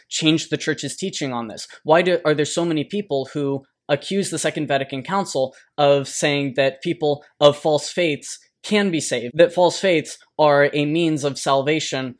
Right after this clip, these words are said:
for people. And there are a few passages that I think are taken out of context and misunderstood without reading it in the proper light of the traditional teaching of the church and, quite frankly, in light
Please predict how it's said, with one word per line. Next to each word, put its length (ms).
for 280
people. 480
And 240
there 160
are 280
a 60
few 460
passages 600
that 100
I 100
think 220
are 80
taken 340
out 140
of 100
context 540
and 120
misunderstood 840
without 340
reading 320
it 140
in 100
the 60
proper 340
light 320
of 160
the 80
traditional 480
teaching 300
of 100
the 80
church 340
and, 280
quite 180
frankly, 320
in 100
light 280